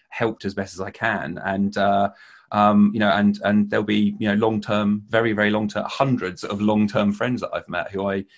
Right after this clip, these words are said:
respect incredibly and, uh, and get on with, with, with brilliantly. So, um, you know,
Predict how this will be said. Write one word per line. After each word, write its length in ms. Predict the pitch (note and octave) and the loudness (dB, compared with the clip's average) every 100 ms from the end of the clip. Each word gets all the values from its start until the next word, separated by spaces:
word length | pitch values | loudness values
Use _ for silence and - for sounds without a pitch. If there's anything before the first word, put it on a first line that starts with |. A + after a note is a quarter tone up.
| _ _ - - | _ _ -14 -6
respect 520 | G#2+ G#2 - F#2+ - | -6 -4 -4 -6 -4
incredibly 640 | G2+ A#2 G#2+ F2+ E2 F#2 | -6 -4 -6 -6 -6 -4
and, 260 | F#2 F#2+ G2 | -4 -6 -4
uh, 240 | F#2+ G2 | -4 -4
and 120 | G2+ G2+ | -6 -6
get 100 | F#2 | -6
on 140 | G2 | -6
with, 180 | F#2+ F#2+ - | -8 -10 -10
with, 240 | G2 G2+ G2 | -10 -10 -14
with 100 | - | -8
brilliantly. 520 | A2+ A#2+ G2+ C2+ D#2 | -4 -4 -6 -14 -18
So, 340 | - F#2+ F#2+ F#2+ _ _ _ - | -10 -6 -4 -6 _ _ _ -4
um, 280 | G#2 G#2 G#2 | 0 0 0
you 60 | |
know, 100 | A2+ | 0